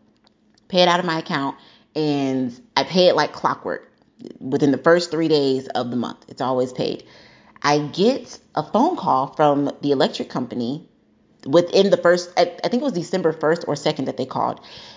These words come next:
And the guy, the, the guy's like, "Hey, your, um, your account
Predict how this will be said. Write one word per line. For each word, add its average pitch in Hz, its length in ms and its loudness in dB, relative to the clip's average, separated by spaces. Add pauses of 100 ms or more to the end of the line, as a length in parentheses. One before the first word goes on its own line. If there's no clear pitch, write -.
(120)
And 151 460 2
the 156 80 -2
guy, 147 320 2
the, 143 520 2 (100)
the 151 100 -2
guy's 147 260 0
like, 143 120 -6
"Hey, 160 340 0
your, 143 460 -2
um, 131 600 -6 (460)
your 156 160 4
account 170 580 0